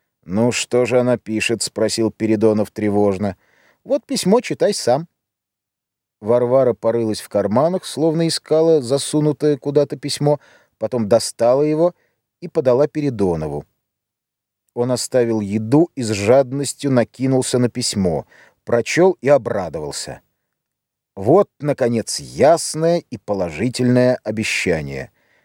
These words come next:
Никаких сомнений у него не явилось, он наскоро кончил завтрак и пошел показывать письмо знакомым и приятелям. Угрюмо одушевленный,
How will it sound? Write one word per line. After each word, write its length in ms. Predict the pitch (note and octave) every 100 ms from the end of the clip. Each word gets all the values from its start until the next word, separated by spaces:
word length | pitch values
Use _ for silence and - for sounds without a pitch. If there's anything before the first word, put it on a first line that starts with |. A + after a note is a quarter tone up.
| _
Никаких 640 | E2 A2+ D3+ D#3 C#3 C#3 -
сомнений 720 | - A#2 A#2+ B2 A2+ G#2 G#2
у 80 | A2
него 240 | G#2+ G2+ G2
не 100 | F#2+
явилось, 680 | F2 F#2 B2 E3 F#3+ - - _ _ _ _
он 340 | D3+ D#3+ D3
наскоро 480 | D3+ C#3+ - - A#2+
кончил 380 | - B2 G#2+ G#2
завтрак 680 | F2+ F#2 F3 - F3+ F#3+ - _ _ _ _ _
и 140 | C3+
пошел 540 | - - B2+ - C#3 F3
показывать 680 | - B2 - C3 C3+ C#3+ -
письмо 380 | F#2 - G#2 C3
знакомым 680 | F2+ F#2+ - A#2+ C3+ C#3 -
и 80 | -
приятелям. 880 | A2 G2 A#2 D#2+ D2 - D2+ D2+ C#2 _ _ _ _ _ _ _ _ _ _ _ _
Угрюмо 580 | A#2 A#2+ B2+ D#3 D3 C#3+ -
одушевленный, 1000 | A#2 C3 B2 A#2 C3 F3 E3+ D3 B2